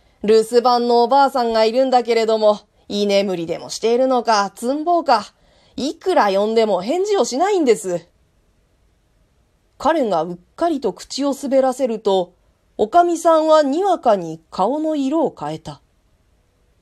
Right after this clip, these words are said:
「ああ、おばあさんが。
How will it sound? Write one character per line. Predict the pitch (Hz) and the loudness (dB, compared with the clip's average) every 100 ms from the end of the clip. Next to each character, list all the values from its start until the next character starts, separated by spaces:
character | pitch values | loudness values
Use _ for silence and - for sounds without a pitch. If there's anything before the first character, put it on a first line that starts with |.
| _ _ _ _ _ _ - | _ _ _ _ _ _ 0
「あ | 339 339 254 | 2 4 0
あ、 | _ _ - | _ _ -4
お | 311 | -4
ば | 277 392 403 | -2 -6 -6
あ | |
さ | - 285 | -4 -2
ん | 247 | 0
が。 | 233 214 | 0 -2